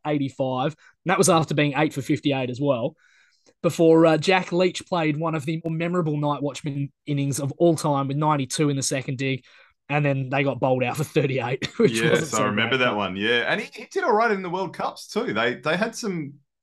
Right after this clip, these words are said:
Speaker 2: some pretty good ma-, well, they upset some teams in World Cups. Of course, India and Pakistan didn't qualify for the finals at the first one we went to in oh seven in the Caribbean, so.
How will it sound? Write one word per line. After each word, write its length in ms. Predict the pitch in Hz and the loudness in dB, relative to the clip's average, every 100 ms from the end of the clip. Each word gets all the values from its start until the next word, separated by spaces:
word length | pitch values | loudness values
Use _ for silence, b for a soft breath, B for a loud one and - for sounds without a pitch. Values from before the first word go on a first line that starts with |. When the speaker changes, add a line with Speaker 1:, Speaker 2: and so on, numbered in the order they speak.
| - | -12
Speaker 2:
some 260 | 170 147 | -10 -8
pretty 320 | - 196 170 120 | -4 -4 -4 -6
good 300 | - 139 123 | -6 -6 -4
ma-, 120 | 135 | -2
well, 100 | 156 | 0
they 180 | 104 101 | 0 0
upset 380 | 117 - 175 214 | -2 -4 -8 -6
some 180 | 311 254 | -10 -4
teams 320 | 127 90 92 | -4 -4 -6
in 120 | 92 | -6
World 240 | 98 87 | -6 -6
Cups. 280 | - - - | -6 -8 -8
Of 120 | 107 | -12
course, 320 | - 120 - - b b | -4 -4 -4 -10 b b
India 300 | 156 147 143 | -4 -2 0
and 100 | 131 | 0
Pakistan 480 | 139 135 - 135 127 | -2 -4 -4 -2 -2
didn't 200 | 131 131 | -2 -6
qualify 720 | - 139 143 139 123 123 117 - | -4 -4 -4 -2 0 2 0 -4
for 140 | 127 | -8
the 100 | 117 | -8
finals 540 | - 120 143 139 110 | -4 -2 -2 -4 -6
at 160 | 120 107 | -8 -6
the 100 | 110 | -8
first 340 | - 135 139 | -2 -4 -2
one 140 | 135 117 | -2 0
we 140 | 123 | 0
went 180 | 202 160 | -2 -6
to 120 | 120 | -6
in 80 | 107 | -4
oh 100 | 107 | -2
seven 340 | 107 123 185 147 | -4 -6 -8 -8
in 80 | |
the 80 | 87 | -8
Caribbean, 600 | 90 120 101 113 98 76 | -4 -4 -4 -6 -8 -12
so. 240 | - 90 | -14 -14